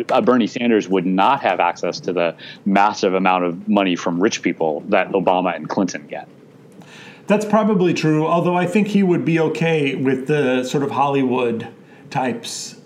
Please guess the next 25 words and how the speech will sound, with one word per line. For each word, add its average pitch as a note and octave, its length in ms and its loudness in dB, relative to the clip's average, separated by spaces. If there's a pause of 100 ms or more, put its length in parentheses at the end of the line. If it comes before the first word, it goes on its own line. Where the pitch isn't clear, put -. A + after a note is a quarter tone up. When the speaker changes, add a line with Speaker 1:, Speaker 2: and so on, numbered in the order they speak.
Speaker 2:
Um, A#2+ 420 -2
he, C3+ 160 -6
he B2 180 -4
would, A#2+ 220 -2
he B2+ 160 -4
would B2+ 160 -2
receive B2+ 400 -2
some E3+ 300 -2
amount B2 260 0
of A#2+ 60 -2
money A2+ 260 0
from, G#2+ 500 -6 (580)
from A2+ 320 -2
them. G2+ 460 -4 (600)
But E3 240 0
he, G3 300 -2
he G3+ 120 2
largely D3 600 0
raised B2+ 400 0
his A#2+ 180 -6
money A2+ 280 -2
from G2 260 -8
small G#2 580 -2
individual A2+ 480 -4
Speaker 1:
Right. G#2 280 2